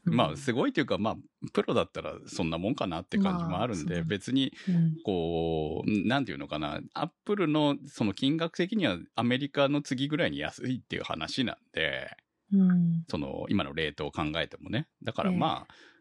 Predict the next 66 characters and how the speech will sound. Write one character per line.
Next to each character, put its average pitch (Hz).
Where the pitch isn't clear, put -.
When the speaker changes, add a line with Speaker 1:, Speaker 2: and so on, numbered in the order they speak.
Speaker 1:
そ -
の、 69
め 104
ち -
ゃ 208
く -
ち -
ゃ 330
高 -
い 392
わ 339
け -
じ -
ゃ -
な 73
い 104
ん 117
だ -
と -
思 80
う -
ん 65
で -
す -
け -
ど、 76
た 190
だ 160
や 127
っ 180
ぱ 220
り、 85
Speaker 2:
う -
ん。 -
Speaker 1:
今 151
ま 311
で -
が 76
逆 -
に 110
言 170
え -
ば -
安 -
す -
ぎ 180
た -
っ -
て -
感 78
じ -
は -
あ 69
る -
よ -
ね。 135
Speaker 2:
は 170
あ、 -
な 175
る 170
ほ 160
ど 156
ね。 139
Speaker 1:
う 202
ん。 294
そ -